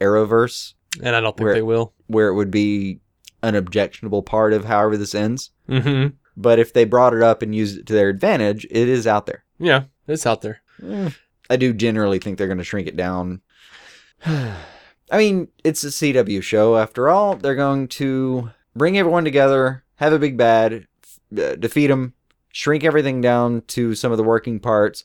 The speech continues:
Speaker 1: All of the actors and actresses who are currently employed are going to remain employed.
Speaker 2: Mm-hmm.
Speaker 1: I don't think there will be any big surprises as far as that goes,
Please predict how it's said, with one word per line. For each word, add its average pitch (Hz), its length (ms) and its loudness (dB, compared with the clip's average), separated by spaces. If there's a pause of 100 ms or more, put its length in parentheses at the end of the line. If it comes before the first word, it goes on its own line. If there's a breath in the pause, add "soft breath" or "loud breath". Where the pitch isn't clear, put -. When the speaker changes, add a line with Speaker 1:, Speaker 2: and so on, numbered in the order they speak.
(120)
Speaker 1:
All 180 280 6
of 156 100 0
the 135 100 4
actors 120 480 0
and 104 100 -2
actresses 107 560 -2
who 113 100 -2
are 92 180 2
currently 131 440 -2
employed 110 520 2
are 101 140 0
going 101 240 -2
to - 140 -6
remain 156 340 2
employed. 110 640 0
Speaker 2:
Mm-hmm. 139 280 2
Speaker 1:
I 107 60 2
don't 117 180 0
think 120 160 -4
there 117 120 2
will 107 80 2
be 104 120 0
any 101 160 -2
big 92 200 -2
surprises 90 560 -4
as 90 180 -14
far 85 160 -2
as 85 80 -4
that - 180 -6
goes, 123 500 2